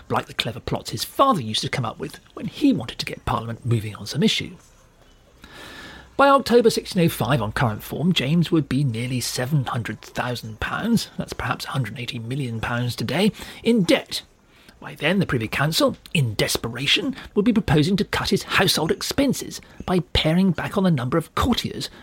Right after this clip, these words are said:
and the amount of food that each was served each day. Well, you can't imagine James agreeing to that. Somehow, Cecil had to find a way of recalling Parliament and of getting it to vote the king's taxes through.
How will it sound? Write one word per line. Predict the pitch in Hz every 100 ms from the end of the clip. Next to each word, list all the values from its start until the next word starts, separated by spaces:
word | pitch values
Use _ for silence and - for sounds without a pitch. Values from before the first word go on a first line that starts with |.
| -
and | 214
the | 202
amount | 160 160
of | 143
food | - - 262 123 113 113
that | 147 -
each | 156 -
was | 147
served | - 127 110 -
each | -
day. | 254 175 - _ -
Well, | 113
you |
can't | - 185 110
imagine | 139 - 110
James | 151 120
agreeing | 107 131 113
to | -
that. | 107 220 170 - - - - - - - - - - - -
Somehow, | - 269 208 - 98 160 - - _ -
Cecil | 143 - 143
had | - - 285
to | -
find | - 117
a | 107
way | 123 135 156
of | - 120
recalling | 123 107 - 269 226 - 143 -
Parliament | - 135 - - - _ _ - -
and | 190 196
of | 160 -
getting | - 165
it | 123
to | 113
vote | 107 123 -
the | -
king's | - 127 127 117
taxes | - - - - -
through. | -